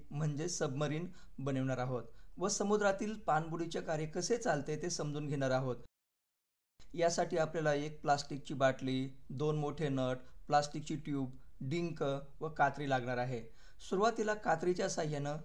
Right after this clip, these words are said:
बाटलीला एका रेषेत तीन छिद्रे करून घ्या. छिद्रांचा व्यास साधारणतः पाच मिलीमीटर असावा व ते एकाच रेषेत असावेत. आता कडेच्या दोन्ही छिद्रावर डिंकाच्या साहाय्यानं एक एक नट घट्ट बसवून घ्या.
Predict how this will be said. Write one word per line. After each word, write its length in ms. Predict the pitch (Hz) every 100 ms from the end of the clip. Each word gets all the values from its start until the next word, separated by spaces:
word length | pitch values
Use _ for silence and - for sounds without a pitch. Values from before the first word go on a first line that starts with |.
| -
बाटलीला 520 | 135 139 156 147 139 -
एका 300 | 156 156 190
रेषेत 340 | 175 156 160 156 - -
तीन 220 | 208 214
छिद्रे 260 | - 147 160
करून 280 | 156 143 131
घ्या. 160 | 131 - - - -
छिद्रांचा 440 | 175 175 180 185
व्यास 260 | 165 170 170
साधारणतः 420 | 147 160 160 156
पाच 400 | 156 - 165 165
मिलीमीटर 420 | 160 151 151 151
असावा 480 | 135 135 135 123 123 131 - -
व 160 | 151 170
ते 500 | 170 160 156 - -
एकाच 380 | 156 160 175 170
रेषेत 300 | 151 160 139
असावेत. 400 | 131 135 120 113 - - - -
आता 220 | 170 -
कडेच्या 440 | - 190 190 202
दोन्ही 360 | 156 170 175 240
छिद्रावर 500 | 202 165 156 135 135 147 - - -
डिंकाच्या 560 | 147 175 180 180 185 196 - - -
साहाय्यानं 520 | - 170 165 160 143 135 - -
एक 220 | 165 180
एक 120 | 214 208
नट 180 | 170 180 175 - -
घट्ट 300 | 143 185 -
बसवून 380 | 208 160 160 139
घ्या. 200 | 127 113